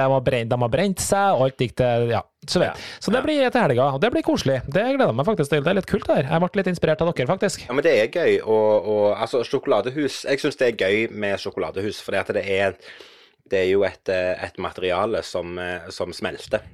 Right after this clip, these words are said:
Speaker 2: Det er jo det som er gøy med sjokoladen. Han, den blir varm, og så smelter han.
Speaker 1: <laughs> Så er det den kommer i
Speaker 2: Eh,
Speaker 1: munnen, for å si det sånn.
Speaker 2: ja,
Speaker 1: Men,
Speaker 2: sant.
Speaker 1: eh, men, eh, ja, det der, <laughs> jeg husker vi bygde i fjor, så ble det sånn, eh, jeg må, jeg ble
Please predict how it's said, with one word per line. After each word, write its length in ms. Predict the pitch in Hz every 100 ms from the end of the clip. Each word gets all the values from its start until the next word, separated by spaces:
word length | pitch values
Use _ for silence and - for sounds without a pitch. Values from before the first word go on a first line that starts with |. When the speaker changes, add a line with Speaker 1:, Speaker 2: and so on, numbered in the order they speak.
| -
Speaker 2:
Det 60 | 101
er 80 | 95
jo 60 | 92
det 140 | 95
som 120 | 104
er 100 | 110
gøy 200 | 98 95
med 100 | 101
sjokoladen. 480 | 98 95 85 80 95
Han, 200 | 98 95 -
den 160 | 98
blir 140 | 117 107
varm, 300 | 95 113 120
og 240 | 90 87
så 100 | 98
smelter 400 | 92 80 - 107
han. 40 | - - -
Speaker 1:
<laughs> 380 | - - 147
Så 140 | - 127
er 220 | 107 104
det 20 | -
den 100 | 120
kommer 20 |
i 40 |
Speaker 2:
Eh, 100 | 117
Speaker 1:
munnen, 120 | 110 117
for 80 | 139
å 40 |
si 80 | 117
det 60 | 117
sånn. 180 | 151
Speaker 2:
ja, 200 | 113 98 85
Speaker 1:
Men, 220 | 170 175
Speaker 2:
sant. 40 |
Speaker 1:
eh, 280 | 175 170 170 - - - - - -
men, 220 | 165 170
eh, 220 | 165 165
ja, 180 | 160 170
det 120 | 165 165
der, 180 | 165
<laughs> 160 | 160 -
jeg 120 | 160 156
husker 220 | 151 135
vi 220 | 143 139
bygde 180 | 127 123 120
i 40 |
fjor, 220 | 135 151
så 80 | 170
ble 140 | 165 -
det 140 | 123 131
sånn, 140 | 135 131
eh, 140 | 131
jeg 80 | 131
må, 80 | 139 -
jeg 200 | 139 135
ble 100 | 127